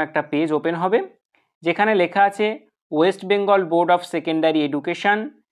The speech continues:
মাধ্যমিক পরীক্ষা রেজাল্ট দু হাজার বাইশ। তো যেদিন তোমাদের রেজাল্ট প্রকাশিত হবে সেদিন এখানে লেখা থাকবে যে মাধ্যমিক পরীক্ষার রেজাল্ট ইয়ার দু হাজার চব্বিশ। তো ওটা গেল একটা বিষয়। এরপরে তোমাদের মেন যে কাজটা করণীয়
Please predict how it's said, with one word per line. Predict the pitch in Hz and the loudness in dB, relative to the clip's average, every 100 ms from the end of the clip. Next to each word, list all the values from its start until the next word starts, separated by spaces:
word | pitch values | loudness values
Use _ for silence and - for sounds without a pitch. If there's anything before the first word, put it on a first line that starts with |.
| _ _ _ _ | _ _ _ _
মাধ্যমিক | 147 151 151 202 226 240 180 | 0 2 2 0 -2 0 0
পরীক্ষা | 175 180 165 151 | 0 0 2 2
রেজাল্ট | 135 180 359 - _ _ 143 | 2 2 0 -4 _ _ -4
দু | 143 160 | 0 2
হাজার | 170 214 196 | 2 2 4
বাইশ। | 135 110 101 - _ _ _ _ - | 2 2 -6 -18 _ _ _ _ 0
তো | 226 185 | 2 4
যেদিন | 180 247 247 | 2 2 2
তোমাদের | 220 208 208 175 | 2 4 2 0
রেজাল্ট | 170 175 165 | 2 0 0
প্রকাশিত | 156 165 151 160 165 | -2 -4 -2 -4 0
হবে | 180 269 | 0 0
সেদিন | - 175 170 | -2 -2 0
এখানে | 165 160 151 | 0 0 0
লেখা | 147 147 | 0 0
থাকবে | 156 220 | 0 0
যে | 214 165 | 2 2
মাধ্যমিক | 143 151 156 151 | 0 -2 -6 -2
পরীক্ষার | 147 147 156 143 | -4 -2 -2 -2
রেজাল্ট | 139 139 247 - _ _ - | 0 2 0 -2 _ _ -6
ইয়ার | 151 170 247 359 147 135 | 2 4 2 -2 -6 -2
দু | 151 | 0
হাজার | 151 156 151 - | 2 0 0 0
চব্বিশ। | 147 107 98 - _ _ _ _ _ _ - | -2 -2 -12 -16 _ _ _ _ _ _ 0
তো | 160 151 147 | 4 4 2
ওটা | 214 247 240 | 2 4 4
গেল | 233 226 | 4 2
একটা | 233 214 | 2 0
বিষয়। | 208 202 233 - _ _ _ _ | 0 0 0 -4 _ _ _ _
এরপরে | 202 233 247 165 170 220 | 2 2 2 4 4 2
তোমাদের | 190 180 185 175 151 | 2 2 2 0 0
মেন | 165 254 226 | 0 0 0
যে | 190 170 | 2 2
কাজটা | 156 - 151 151 | 0 -2 0 2
করণীয় | 151 139 123 | 2 2 0